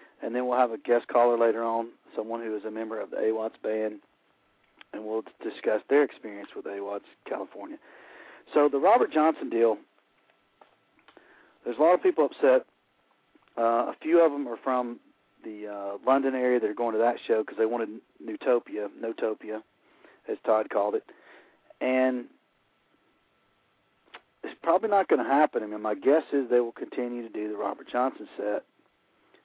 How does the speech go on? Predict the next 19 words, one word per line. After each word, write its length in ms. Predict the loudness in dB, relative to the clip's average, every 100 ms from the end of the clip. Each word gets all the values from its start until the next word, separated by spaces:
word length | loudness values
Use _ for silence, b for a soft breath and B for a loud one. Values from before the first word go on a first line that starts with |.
| -20
It's 100 | -10
pretty, 260 | 2 2 2
you 180 | 0
know, 120 | 0 0
it 220 | 0 -2
would 140 | 0
be 100 | 0
hard 300 | 4 4 4
to 80 | -2 -20 _ _ _ _ _
not 300 | 2 2 2
to 60 | -2
expect 440 | -8 0 0 2
that. 120 | 0 -4
And, 100 | -6
of 80 |
course, 300 | 0 2 2 -2 -14 b b b b b b b b b _
it'll 200 | 2 4
be 140 | 6 4
the 140 | 4